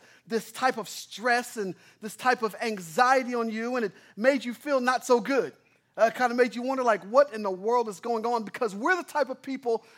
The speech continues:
that want to and love to control everything. Look, if it's bad, as long as I can control it, I'm good with it. If it's good, as long as I can control it, I'm good with it. As long as we have some sort of control, we're okay until we reach that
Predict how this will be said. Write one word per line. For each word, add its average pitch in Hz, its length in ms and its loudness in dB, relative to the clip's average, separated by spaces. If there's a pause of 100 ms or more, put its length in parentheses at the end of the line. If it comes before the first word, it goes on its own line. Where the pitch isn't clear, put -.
that 220 140 0
want 247 420 2
to 302 240 0
and 233 280 -4
love 311 220 10
to 302 80 -10
control 277 640 4
everything. 247 720 2 (760)
Look, 247 260 0
if 302 180 0
it's 349 200 -4
bad, 320 420 8
as 220 140 -4
long 311 240 10
as 277 60 2
I 330 80 6
can 302 100 -2
control 320 420 2
it, 285 40 8
I'm 311 140 4
good 349 220 -2
with 247 160 0
it. - 100 -16 (1120)
If 269 160 6
it's 330 160 -10
good, 349 300 4
as 254 80 -6
long 311 180 8
as 302 60 2
I 311 80 4
can 311 100 0
control 339 420 2
it, 302 40 6
I'm 320 180 8
good 381 220 2
with 269 160 0
it. - 100 -14 (720)
As 214 160 -8
long 349 240 10
as 311 80 -6
we 349 80 -6
have 302 160 6
some 349 320 2
sort 330 240 -2
of 330 80 -6
control, 240 680 -2 (280)
we're 240 240 4
okay 240 320 -2
until 240 400 -6
we 214 140 -10
reach 214 280 -12
that 185 240 -4